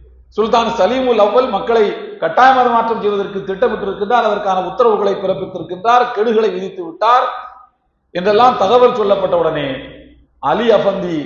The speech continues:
ஜம்பீலி அவர்கள் சுல்தான் சலீமுல் அவ்வலை சந்திக்க வருகின்றார். வந்து, "இது மாதிரி நான் கேள்விப்பட்டேன், இதெல்லாம் உண்மைதானா?" என்று கேட்டார். "ஆமாம், உண்மைதான்." அவர்கள் ஆட்சியின் மீது தொடர்ந்து விமர்சனங்களை வைக்கின்றார்கள்.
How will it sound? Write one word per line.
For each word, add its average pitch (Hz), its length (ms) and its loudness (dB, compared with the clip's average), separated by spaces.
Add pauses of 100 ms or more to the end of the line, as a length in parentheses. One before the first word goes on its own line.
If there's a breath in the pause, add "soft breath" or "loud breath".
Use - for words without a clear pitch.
ஜம்பீலி 190 480 -4
அவர்கள் 147 360 0 (400)
சுல்தான் 151 400 -4
சலீமுல் 160 400 -4
அவ்வலை 143 300 -2
சந்திக்க 131 380 -8
வருகின்றார். 98 560 -12 (1160)
வந்து, 160 320 2 (1000)
"இது 160 180 -6
மாதிரி 220 280 4
நான் 208 200 -2
கேள்விப்பட்டேன், 190 800 -4 (180)
இதெல்லாம் 196 360 2
உண்மைதானா?" 190 580 -2
என்று 135 240 -10
கேட்டார். - 400 -16 (880)
"ஆமாம், 240 420 4
உண்மைதான்." 214 560 0
அவர்கள் 185 300 0
ஆட்சியின் 233 360 0
மீது 247 220 -4
தொடர்ந்து 240 340 0 (220)
விமர்சனங்களை 226 640 0
வைக்கின்றார்கள். 139 720 -6